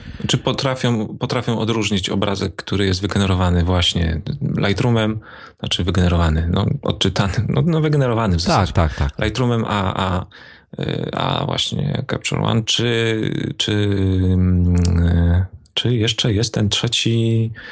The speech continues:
Speaker 1: nikonowski coś tam, N X, tak?
Speaker 2: No jest jeszcze N-, N X, jest, y, no, chyba się tak nazywa, jest jeszcze... Mm,
Speaker 1: No trochę tego jest.
Speaker 2: Trochę tego jest,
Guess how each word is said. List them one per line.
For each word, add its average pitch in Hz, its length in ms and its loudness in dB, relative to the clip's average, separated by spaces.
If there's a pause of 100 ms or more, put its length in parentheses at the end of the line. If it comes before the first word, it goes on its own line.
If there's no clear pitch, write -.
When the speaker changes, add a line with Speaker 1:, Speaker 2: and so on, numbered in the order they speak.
(360)
Speaker 1:
nikonowski 104 640 0
coś - 200 -2
tam, - 160 -8 (200)
N - 140 0
X, - 160 -4
tak? - 320 -4 (480)
Speaker 2:
No 110 140 4
jest 101 180 2
jeszcze 95 280 0
N-, 104 400 0
N 117 80 2
X, - 200 -6
jest, - 420 -4
y, 92 380 2
no, 101 80 0
chyba 69 280 -2
się - 140 -6
tak - 140 -4
nazywa, 73 320 0
jest 80 160 0
jeszcze... 87 680 2 (1040)
Mm, 98 1200 0 (560)
Speaker 1:
No 151 100 2
trochę 120 200 0
tego 82 160 0
jest. - 320 -10 (140)
Speaker 2:
Trochę 101 240 2
tego - 200 -2
jest, 65 240 -4